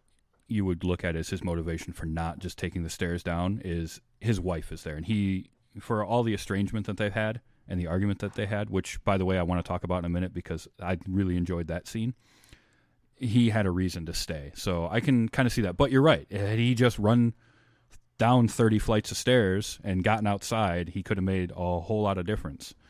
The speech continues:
Um, now, him and his wife, that, I did, it's tropey to have, you know, the estrangement and the wife is cross country and all that, but those two worked really well in their limited scenes together.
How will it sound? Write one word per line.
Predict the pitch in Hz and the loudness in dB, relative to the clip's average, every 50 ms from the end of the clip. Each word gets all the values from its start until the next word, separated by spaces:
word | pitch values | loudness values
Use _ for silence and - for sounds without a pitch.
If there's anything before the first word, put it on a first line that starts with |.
| - - _ _ _ _ - | -20 -20 _ _ _ _ -8
Um, | - 85 82 80 80 76 76 78 - _ _ _ _ _ - - - - _ _ _ _ _ _ _ _ _ _ _ _ _ _ _ _ _ _ _ _ _ _ _ - | -6 -4 -2 -2 -2 -4 -4 -6 -10 _ _ _ _ _ -20 -20 -20 -20 _ _ _ _ _ _ _ _ _ _ _ _ _ _ _ _ _ _ _ _ _ _ _ 4
now, | 139 127 123 117 - - - 87 - _ - - - _ _ _ _ - - | 6 6 6 6 4 0 -10 -18 -20 _ -20 -20 -20 _ _ _ _ -20 -18
him | - - - 170 185 | -2 4 6 6 6
and | 185 151 | 8 6
his | 123 90 | 4 4
wife, | 80 98 104 87 73 - - - | 4 2 2 0 0 -4 -8 -6
that, | 104 110 92 71 69 71 - - | -4 -4 -4 -6 -8 -16 -12 -2
I | - 113 110 | 2 2 2
did, | 101 95 120 123 127 123 120 120 - - _ _ - | 2 4 4 4 4 4 2 -4 -10 -14 _ _ -8
it's | 120 - - | -8 -6 -2
tropey | - - 165 156 151 - 139 127 | 2 4 4 6 6 4 4 2
to | 127 | 2
have, | 110 117 107 107 - | 2 2 2 2 2
you | 107 | 2
know, | 98 95 95 95 92 | 2 2 2 0 -2
the | 90 95 90 87 90 90 - - | -2 -2 -2 0 -2 -2 -4 -8
estrangement | - - - 117 113 110 104 92 104 104 101 101 101 | -8 -2 2 4 4 6 4 4 4 2 2 2 2
and | 90 90 87 | 0 0 0
the | 87 | 0
wife | 87 95 98 95 - - | 2 2 2 2 0 -2
is | 98 90 87 - - - - - - - | -4 -4 -4 -6 -8 -12 -14 -16 -10 -4
cross | - 107 95 - | -2 0 0 0
country | - - 110 98 - 98 | -2 -2 -2 -2 -2 -2
and | 85 82 | -2 -2
all | 82 82 | -2 0
that, | 95 113 117 101 92 92 - - _ - | 2 4 4 4 2 0 -4 -8 _ 2
but | 127 117 104 90 90 - _ _ _ _ _ _ _ _ _ - 95 - - | 4 4 4 4 0 -4 _ _ _ _ _ _ _ _ _ -18 -8 0 6
those | 117 127 147 170 - - - | 6 8 8 6 4 2 -2
two | - - 120 110 104 | 0 2 4 4 4
worked | 95 101 104 98 - - | 4 2 0 0 0 0
really | 107 101 95 | 0 2 4
well | 87 95 113 113 104 98 | 4 4 4 4 4 2
in | 98 95 | 2 0
their | 92 90 90 | 0 0 2
limited | 92 95 98 95 87 85 80 | 2 2 2 2 0 -2 -4
scenes | - - 95 104 107 98 - | -4 -2 -2 0 0 -2 -4
together. | - 78 73 69 69 - | -8 -12 -12 -12 -14 -18